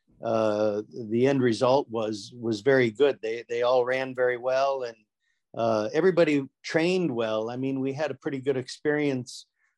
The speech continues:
uh, leading into the Breeders' Cup. I mean, with our prep races and that sort of thing, and the way they came out of them, the way they trained,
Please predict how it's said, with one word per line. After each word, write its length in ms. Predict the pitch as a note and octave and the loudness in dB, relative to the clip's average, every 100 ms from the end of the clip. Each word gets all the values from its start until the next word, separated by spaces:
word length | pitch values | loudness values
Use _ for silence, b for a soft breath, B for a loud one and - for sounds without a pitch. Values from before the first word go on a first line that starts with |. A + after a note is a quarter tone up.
| - | -4
uh, 380 | B2+ B2+ B2 A2+ | 2 4 4 4
leading 420 | A#2+ D3+ C#3 C3+ | 4 4 4 2
into 200 | D#3 F3+ | 4 2
the 80 | C3+ | 0
Breeders' 460 | G#2+ A#2+ A2+ A2 - | 0 -2 -2 -6 -2
Cup. 280 | C#3 A#2+ - | 0 0 0
I 80 | A#2+ | -2
mean, 240 | B2 B2 | 0 -2
with 160 | A#2 C3 | -2 -2
our 100 | A2+ | -4
prep 280 | - C3+ B2+ | -2 -4 -2
races 540 | B2+ B2 A2+ C3 A2 | -4 -6 -6 -8 -6
and 120 | A#2 A2+ | -6 -6
that 180 | B2 - | -6 -4
sort 240 | C3+ A#2+ | -2 -2
of 80 | A#2 | -4
thing, 220 | B2+ B2 | -4 -4
and 80 | A2+ | -4
the 40 | |
way 140 | A#2+ B2+ | -4 -4
they 140 | A#2+ | -4
came 300 | - C3 B2+ | -6 -6 -2
out 180 | B2+ B2+ | -2 -2
of 60 | A#2+ | -6
them, 160 | B2 | -14
the 40 | A2+ | -10
way 160 | A#2+ | -8
they 140 | A#2 A2+ | -8 -10
trained, 580 | - C3+ C3 C3 B2 | -4 -2 0 -2 -6